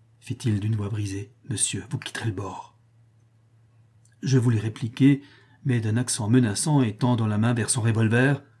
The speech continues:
Je n'ai rien à vous dire, sinon que je suis maître absolu ici. » Le lendemain, j'ai été débarqué avec tous mes bagages sans avoir revu Miss Ellen.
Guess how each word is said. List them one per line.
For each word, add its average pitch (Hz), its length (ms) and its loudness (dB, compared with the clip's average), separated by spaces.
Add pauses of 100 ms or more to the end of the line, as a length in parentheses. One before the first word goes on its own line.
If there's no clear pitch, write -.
(800)
Je 139 160 2
n'ai 139 160 8
rien 139 180 6
à 143 60 8
vous 143 120 8
dire, 160 220 4
sinon 160 340 4
que 156 120 2
je 143 100 4
suis 156 160 4
maître 156 300 4
absolu 156 580 4
ici. » 151 420 2 (1500)
Le 127 80 2
lendemain, 127 460 4
j'ai 127 160 2
été 120 220 -2
débarqué 131 500 2
avec 117 280 0
tous 135 120 0
mes 120 140 4
bagages 120 580 0
sans 135 280 2
avoir 123 180 2
revu 101 280 -2
Miss 101 240 -2
Ellen. 101 380 -2